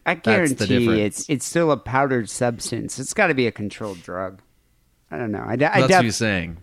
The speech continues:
Speaker 2: That's what he's saying, whether he wasn't sure if it had been scheduled yet.
Speaker 1: I wonder what, though. The, the thing that freaks me out about these quote-unquote legal drugs is they've never been tested. It's kinda new. It's like, yeah, sure, Isaac Newton over there is manufacturing a bunch of drugs in his basement.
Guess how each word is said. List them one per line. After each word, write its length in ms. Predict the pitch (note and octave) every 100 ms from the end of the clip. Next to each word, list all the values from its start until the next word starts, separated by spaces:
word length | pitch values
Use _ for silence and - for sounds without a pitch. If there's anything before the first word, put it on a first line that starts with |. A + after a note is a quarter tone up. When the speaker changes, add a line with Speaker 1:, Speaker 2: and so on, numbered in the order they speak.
| -
Speaker 2:
That's 180 | G#2+ -
what 80 |
he's 100 | G#2+
saying, 300 | F2 A2 G2
whether 200 | F#2 F#2 F2
he 180 | G2+
wasn't 240 | G2 F#2+ F2
sure 160 | G2
if 80 | F2+
it 40 | E2+
had 60 |
been 160 | E2+ E2
scheduled 580 | - G#2 F#2 F#2 E2+ E2+
yet. 300 | E2+ D2 - _ _ - - _ _ _ _ - -
Speaker 1:
I 120 | D3
wonder 320 | E3 A#3 C4+ G3+
what, 300 | D3 C#3+ -
though. 480 | B2 G#2+ F#2+ F#2 -
The, 320 | D3+ A3 A3+
the 160 | D3+ E3+
thing 240 | - A#3
that 200 | A3+ C3+
freaks 340 | - C#3+ C3 -
me 120 | A#2+
out 160 | A#2 A#2
about 260 | A2 G#2
these 380 | A2+ G2+ G2 - _ _ -
quote-unquote 580 | C3 A#2+ A2 A#2+ -
legal 360 | A2 A#2 A#2+ A2
drugs 500 | G2+ G2+ G#2 A2+ - -
is 300 | B2 G2+ - -
they've 220 | D3+ D3
never 200 | G3+ F#3+
been 200 | F3 C#3+
tested. 500 | - C3+ C3 G#2 F#2
It's 220 | F#2+ -
kinda 240 | D3 C#3+ A#2+
new. 260 | B2 C3
It's 180 | C3 -
like, 220 | B2 G#2
yeah, 200 | C#3 A#2
sure, 280 | G#2 C3+ A#2+
Isaac 300 | A#2+ B2 A#2
Newton 260 | B2 C#3+ B2
over 200 | G#2+ G#2
there 240 | G#2+ G2
is 160 | F2+ -
manufacturing 680 | - A#2+ C3 B2 C3 - A#2+
a 40 |
bunch 200 | G#2+ A2+
of 80 | G#2
drugs 260 | A#2 B2 A2+
in 60 |
his 120 | A2+ F2+
basement. 520 | A#2 B2 - G#2